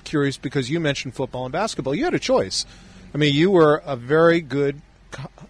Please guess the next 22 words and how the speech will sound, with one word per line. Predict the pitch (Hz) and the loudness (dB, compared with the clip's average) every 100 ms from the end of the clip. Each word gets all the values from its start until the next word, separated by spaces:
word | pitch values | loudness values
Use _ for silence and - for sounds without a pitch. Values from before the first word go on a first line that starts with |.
| - - - 180 - | -20 -20 -20 -20 -6
high | 131 | -4
school | 156 - 196 | -4 -2 -2
and | 160 254 | -2 -2
college | 220 143 120 | 0 0 -2
football | - 120 123 | -6 -4 -4
player | - 131 | -2 -2
at | 131 | -2
the | 120 | -4
junior | 123 185 190 | -6 -4 -4
college | 139 117 113 | -4 -4 -4
level. | 120 117 120 - - - | -4 -4 -6 -8 -16 -10
How | - 190 214 | -2 0 2
hard | 185 170 | 2 2
was | 151 - | -2 -4
the | 143 | -4
choice | 175 160 - | 2 2 0
between | 147 - 160 151 | -6 -6 -6 -4
football | - 139 151 139 131 | -6 -4 0 0 0
and | 123 | -2
baseball, | 139 - 156 160 | -2 -2 -2 0
and | 135 | 0
what | 135 143 | 2 2